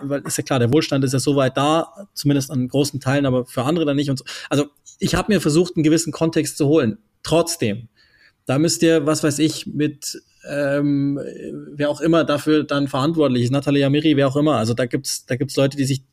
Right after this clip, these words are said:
tausendmal besser auskennen, was Saudi-Arabien betrifft und die auch, auch nochmal das alles sagen können. Wir können jetzt nur versuchen, im Kleinen zu erklären, was wir A denken und ein gewisses Gefühl ist natürlich irgendwo auch mit dabei.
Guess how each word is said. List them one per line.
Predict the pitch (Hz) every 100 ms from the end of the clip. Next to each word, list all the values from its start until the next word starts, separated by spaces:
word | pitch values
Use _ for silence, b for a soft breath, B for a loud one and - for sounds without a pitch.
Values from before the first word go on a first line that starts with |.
| -
tausendmal | - 151 170 170 151 135
besser | 147 147 123
auskennen, | 147 - 131 131 139 147 B B
was | - 131
Saudi-Arabien | 135 131 131 120 135 175 151
betrifft | 123 120 131 131
und | 131 127
die | 127
auch, | 127
auch | 135
nochmal | 139 131
das | 131 160 - -
alles | 127 120 -
sagen | 113 117
können. | 113 113 123
Wir | 147
können | 160
jetzt | 165 151
nur | 160
versuchen, | 151 147 151 170 165 B B B
im | 135
Kleinen | 135 131 139 156 165 165 -
zu | - 151
erklären, | 131 - 135 143 160 170 -
was | 139 135
wir | 143 -
A | 139 143
denken | 135 - 151 190 202 190
und | 185 143 127
ein | 131
gewisses | 139 151 139
Gefühl | 131 - 165 175
ist | 160
natürlich | 139 151 143
irgendwo | 143 135 127
auch | 165 180
mit | 170
dabei. | 160 160 170